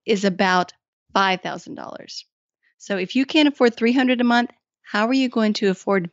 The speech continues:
five thousand dollars a month? You know, unfortunately, most people aren't prepared to pay this expense, and that's why family members often become caregivers.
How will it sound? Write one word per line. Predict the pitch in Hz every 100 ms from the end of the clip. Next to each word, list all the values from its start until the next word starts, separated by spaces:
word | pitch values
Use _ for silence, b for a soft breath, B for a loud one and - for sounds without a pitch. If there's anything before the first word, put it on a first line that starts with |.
| _
five | - 165 165
thousand | - 170 190
dollars | 190 - - -
a | 180
month? | 180 185 - B B B B
You | 220
know, | 220
unfortunately, | 214 226 220 220
most | 202 196 196
people | 196 196
aren't | - 190 190
prepared | 190 196 185 202 214
to |
pay | 233 254 247
this | 262 -
expense, | 262 - 269 269 - - -
and | 202
that's | 190 208 -
why | 202 202 196 196 190 b b b b _ _
family | 208 202 226
members | 233 247 254 247 -
often | 202 - 202
become | 196 190 - 185 185
caregivers. | 180 - 196 185 185 - - - -